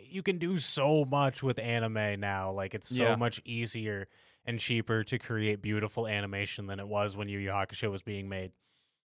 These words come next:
Speaker 1: There's no reason it can't be better.
Speaker 2: Mm-hmm.
Speaker 1: So I think it, it, you need that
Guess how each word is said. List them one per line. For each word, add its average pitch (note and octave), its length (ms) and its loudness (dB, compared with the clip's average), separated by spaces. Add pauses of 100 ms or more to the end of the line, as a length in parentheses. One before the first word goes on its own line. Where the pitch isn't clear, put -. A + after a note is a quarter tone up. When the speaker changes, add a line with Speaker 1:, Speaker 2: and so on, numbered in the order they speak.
(240)
Speaker 1:
There's D3+ 160 4
no E3+ 100 8
reason D#3+ 380 4
it A2 80 -4
can't C3 260 4
be G2 120 -14
better. - 260 -16 (400)
Speaker 2:
Mm-hmm. A#2+ 220 -8 (520)
Speaker 1:
So C#3 140 6
I B2+ 120 2
think D3 260 4
it, C3 280 -4
it, C#3+ 240 -6 (280)
you C#3 200 2
need C#3 460 2
that G#2 400 4